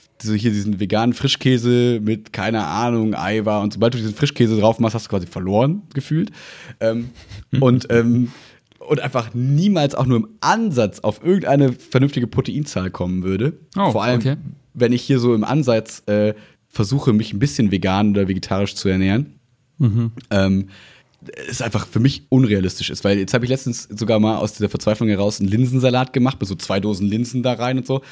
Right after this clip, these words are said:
Speaker 1: Und ich glaub, selbst damit hätte ich's nicht gepackt, weil es ist, glaub ich,
Speaker 2: Mhm.
Speaker 1: irgendwie ist die Formel mindestens eins Komma fünf mal dein Körpergewicht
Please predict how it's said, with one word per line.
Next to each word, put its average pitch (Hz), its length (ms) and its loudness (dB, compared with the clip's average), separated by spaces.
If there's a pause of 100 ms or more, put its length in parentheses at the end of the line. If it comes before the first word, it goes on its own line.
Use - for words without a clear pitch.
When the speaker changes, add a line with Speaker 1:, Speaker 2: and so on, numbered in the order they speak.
(180)
Speaker 1:
Und - 60 -20
ich 107 80 -6
glaub, 117 140 2
selbst 131 200 2
damit 120 200 6
hätte 98 100 0
ich's 90 100 -4
nicht 92 120 -6
gepackt, - 340 -4
weil 101 220 0 (320)
es 110 80 -12
ist, 135 100 -4
glaub 131 140 4
ich, 120 80 -2
Speaker 2:
Mhm. 131 60 -2
Speaker 1:
irgendwie 127 160 -2
ist 123 120 -6
die 123 60 -4
Formel 135 480 2 (280)
mindestens 170 960 0
eins 147 320 -4
Komma 123 300 0
fünf 165 640 -2
mal 131 420 4
dein 120 160 0
Körpergewicht 107 880 -2